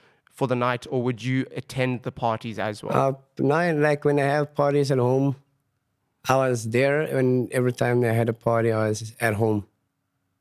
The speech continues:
Speaker 2: All the time at home. Or I go hang out with my friend. Like, I had a friend that's, um, Jay Savage's son and all that. So I had to go chill with him now and then. Some weekends, that's only if I, like,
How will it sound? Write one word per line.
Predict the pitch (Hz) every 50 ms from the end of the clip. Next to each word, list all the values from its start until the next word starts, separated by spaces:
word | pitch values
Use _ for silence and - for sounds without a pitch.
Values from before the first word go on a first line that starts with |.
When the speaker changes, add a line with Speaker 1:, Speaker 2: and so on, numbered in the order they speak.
| _ _ _ _ _ _
Speaker 2:
All | - 107 117 117
the | 117 107
time | - - 107 104 104 104 101
at | 101 98
home. | 104 107 107 107 107
Or | - 117 110
I | 110 110 110
go | 107 - 113 113 117 113 113 113 107 - - _ _ _ _ _ _ _ _ _
hang | - - 120 117 120
out | 120 120 117 110
with | 113 110
my | 110 107 107
friend. | 101 - - 120 117 113 110 113 113 107 95
Like, | 107 104 104 - -
I | 110
had | 104 104 110 110
a | 107 104
friend | - - - 113 110 110 107 101 - -
that's, | 98 92 92 - - - - - - - _ _ _ _ _ _ _ _ _ _ _ _ _ _
um, | - 107 104 107 107
Jay | 101 - 107 113 110
Savage's | 104 - - 110 107 107 107 107 - - 104 98
son | - - 107 104 92 92 95
and | 95 98 98
all | 92 92 90
that. | 90 90 90
So | - - 113
I | 110
had | 117 117 113
to | -
go | - - 113
chill | 107 - - - 117 113
with | 110 110 101
him | 98 113 110 110 110 107
now | 104 101 101
and | 104 104 104
then. | 107 107 107 98
Some | - - 117 113 110
weekends, | 110 110 113 - - 113 113 113 110 104 - - - _ _ _ _ _ _ _ _ _ _ _ -
that's | 113 117 117 -
only | - 120 123 123 120 120 117 113
if | 113 104 110
I, | 107 107 107
like, | 104 101 98 90